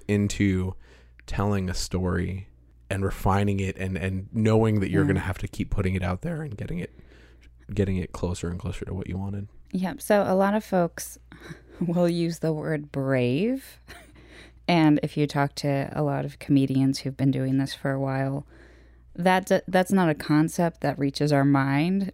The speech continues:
Speaker 2: because it's not so much bravery or courage. It's just a lack of fucks given.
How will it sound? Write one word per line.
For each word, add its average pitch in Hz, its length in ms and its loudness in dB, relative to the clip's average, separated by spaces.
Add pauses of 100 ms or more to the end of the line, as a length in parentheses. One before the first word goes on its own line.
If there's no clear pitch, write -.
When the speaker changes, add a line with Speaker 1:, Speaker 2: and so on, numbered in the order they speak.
Speaker 2:
because 139 560 0
it's - 180 -2
not 156 220 2
so - 160 -2
much 147 300 0
bravery 143 480 0
or 139 120 2
courage. 147 720 -2
It's - 220 -6
just - 300 -4 (560)
a 151 140 4
lack 135 380 0
of 123 140 -2
fucks - 580 -2
given. 196 540 4